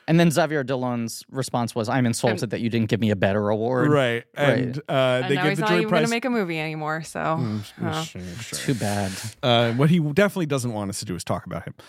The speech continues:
Speaker 1: Yeah.
Speaker 2: Yeah,
Speaker 3: And,
Speaker 2: yeah,
Speaker 3: uh,
Speaker 2: yeah, yeah, yeah.
Speaker 3: I mean, he can make a movie if he wants to. Um, Andrea Arnold, uh, won the jury prize for American Honey, which is an excellent film. But, like, weird, weird to watch The Handmaiden and be like, "Eh," you know. But maybe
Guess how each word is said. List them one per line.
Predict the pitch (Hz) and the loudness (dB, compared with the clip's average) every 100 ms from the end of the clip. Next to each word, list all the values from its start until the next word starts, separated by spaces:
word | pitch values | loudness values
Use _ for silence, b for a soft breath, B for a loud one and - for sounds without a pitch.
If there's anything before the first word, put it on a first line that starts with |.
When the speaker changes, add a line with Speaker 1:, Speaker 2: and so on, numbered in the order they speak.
| - 117 | -14 -8
Speaker 1:
Yeah. | 202 | 2
Speaker 2:
Yeah, | 165 160 | 4 6
Speaker 3:
And, | 151 | 4
Speaker 2:
yeah, | |
Speaker 3:
uh, | 143 | 2
Speaker 2:
yeah, | 131 131 | 0 -2
yeah, | 123 - 170 160 | -6 -10 -12 -14
yeah. | - | -8
Speaker 3:
I | 131 | -4
mean, | 131 127 | -2 -2
he | 120 139 | -4 -6
can | 127 | -6
make | 120 | -4
a | 107 | -8
movie | 73 76 | -12 -16
if | - | -20
he | |
wants | - - - _ _ | -20 -20 -20 _ _
to. | 143 | 2
Um, | 143 135 131 - | 4 2 0 0
Andrea | 165 170 160 | 2 2 2
Arnold, | 143 139 135 131 123 117 | 0 0 0 -2 -2 -6
uh, | 131 120 117 110 110 | -4 -2 0 0 0
won | 110 113 107 98 | 0 0 -2 -4
the | 101 | -6
jury | 107 101 | -4 -2
prize | 92 95 87 | -2 -4 -4
for | 90 | -6
American | 92 92 95 | -4 -4 -6
Honey, | 90 - 50 | -8 -8 -10
which | - - | -10 -12
is | 107 | -10
an | - | -12
excellent | - - - - | -12 -12 -12 -8
film. | 95 78 | -8 -2
But, | 107 123 | 2 4
like, | 147 - b b b b _ | 4 2 b b b b _
weird, | - 127 214 285 254 175 143 - _ _ _ _ - | -8 2 2 4 2 0 -2 -4 _ _ _ _ -10
weird | - 180 240 214 143 147 - | 0 4 4 2 -2 -6 0
to | 180 147 | 2 4
watch | 135 135 - | 2 0 0
The | 139 | -4
Handmaiden | 117 131 123 113 113 117 | -2 -2 0 -2 -2 -2
and | 117 | 0
be | 123 | 0
like, | 123 - 370 | -2 -2 0
"Eh," | 370 294 B B - | 2 0 B B -10
you | 147 | -8
know. | 123 | -8
But | 113 170 | -2 2
maybe | 175 | 4